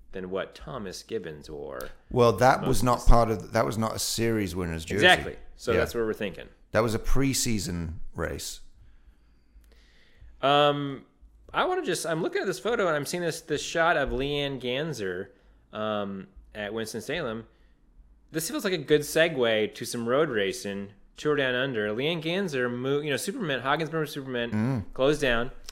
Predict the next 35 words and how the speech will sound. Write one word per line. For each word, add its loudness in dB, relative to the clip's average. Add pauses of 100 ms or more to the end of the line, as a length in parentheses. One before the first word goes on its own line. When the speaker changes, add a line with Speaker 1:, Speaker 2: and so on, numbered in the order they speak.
(160)
Speaker 1:
Uh, 4
Leanne 0
Ganser -4
moved -4
to -6
Raleigh. -4 (440)
Speaker 2:
Yeah. 4 (240)
Speaker 1:
Also, 2 (680)
Speaker 2:
Chloe 8
Hosking. 4 (480)
Speaker 1:
Chloe 2
Hosking 2
Speaker 2:
Big 8
signing 6
Speaker 1:
and, 0
Speaker 2:
for 0
them. 2 (120)
Speaker 1:
yeah, 4
an 4
American 2
Lily 2
Williams. -4 (640)
Speaker 2:
Mm. -4
Speaker 1:
Um, -8 (260)
so 0
good -2
to -10
see -6
they -2
moved -4
on -4
to -14
that -6
team. -8
And, -6